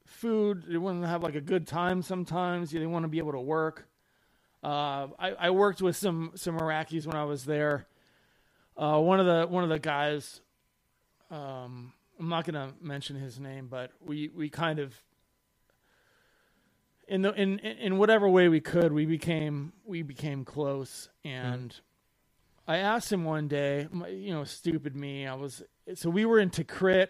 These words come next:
Speaker 1: We were staying in Saddam's palaces. Tikrit was his home, Saddam's hometown. This guy was Sunni. He had everything to gain from Saddam being in power, everything to lose from Saddam not being in power.
Speaker 2: Mm-hmm.
Speaker 1: So I asked him, like,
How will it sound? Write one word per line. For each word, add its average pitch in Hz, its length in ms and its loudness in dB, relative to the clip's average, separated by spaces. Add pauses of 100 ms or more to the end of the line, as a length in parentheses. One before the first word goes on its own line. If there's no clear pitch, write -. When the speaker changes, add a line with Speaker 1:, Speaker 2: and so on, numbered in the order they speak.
Speaker 1:
We 170 160 4
were 175 120 6
staying 170 340 0
in 160 100 -2
Saddam's 151 600 -2
palaces. 147 640 -2
Tikrit 156 400 -2
was 156 180 -6
his 147 220 -2
home, 143 300 -4 (100)
Saddam's 135 540 -6
hometown. 135 580 -8 (560)
This - 180 -4
guy 147 240 2
was 131 160 -4
Sunni. 190 560 0 (240)
He 170 120 2
had 165 120 4
everything 196 460 2
to 180 80 2
gain 151 340 -2
from 143 180 -8
Saddam 135 560 -6
being 139 220 -8
in 123 100 -10
power, 123 440 -6 (340)
everything 175 320 2
to 170 80 0
lose 147 400 0
from 139 220 -8
Saddam 131 400 -6
not 123 200 -10
being 127 180 -12
in 120 100 -12
power. 113 400 -12 (120)
Speaker 2:
Mm-hmm. 127 160 -4 (840)
Speaker 1:
So 175 120 -2
I 185 60 2
asked 185 300 4
him, 156 200 -4
like, 147 260 -6